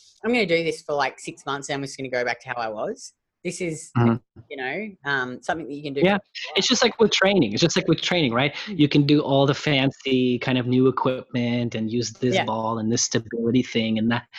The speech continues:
Speaker 1: Yeah.
Speaker 2: But if you can't do a fucking pull-up or a regular fucking squat or just some,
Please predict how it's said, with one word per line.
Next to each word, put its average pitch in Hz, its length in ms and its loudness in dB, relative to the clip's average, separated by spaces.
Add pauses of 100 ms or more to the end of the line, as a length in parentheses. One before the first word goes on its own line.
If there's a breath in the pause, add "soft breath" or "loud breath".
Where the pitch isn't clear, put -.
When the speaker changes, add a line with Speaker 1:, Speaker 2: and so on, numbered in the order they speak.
Speaker 1:
Yeah. 185 160 0 (140)
Speaker 2:
But 151 100 4
if 151 140 2
you 143 60 4
can't 143 260 2
do 139 160 4
a - 20 2 (100)
fucking 123 280 2
pull-up 117 500 0
or 107 220 -2
a 104 100 -4
regular 113 440 0
fucking 110 360 -4
squat 101 640 -2
or 98 200 -4
just - 420 -10
some, 113 160 0